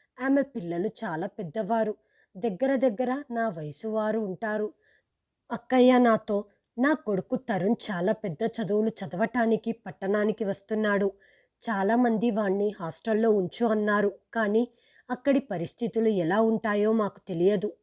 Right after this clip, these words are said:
కాబట్టి నీకు నీ భర్తకు ఎటువంటి అభ్యంతరం లేకపోతే నా కొడుకు తరుణ్ని మీ ఇంట్లో ఉంచుకో. అంతేకాకుండా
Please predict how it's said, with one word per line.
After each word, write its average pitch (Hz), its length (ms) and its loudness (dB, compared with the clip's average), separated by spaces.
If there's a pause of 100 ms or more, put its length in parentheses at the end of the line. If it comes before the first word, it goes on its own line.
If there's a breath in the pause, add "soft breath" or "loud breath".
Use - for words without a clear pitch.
కాబట్టి 196 480 -4 (440 soft breath)
నీకు 285 220 0
నీ 294 220 4
భర్తకు 196 500 -6
ఎటువంటి 208 480 -2
అభ్యంతరం 202 640 -4
లేకపోతే 202 760 -2 (380 soft breath)
నా 254 180 0
కొడుకు 185 420 -6
తరుణ్ని 220 640 -2
మీ 226 200 -2
ఇంట్లో 196 380 -4
ఉంచుకో. 202 560 -6 (140)
అంతేకాకుండా 220 1000 -2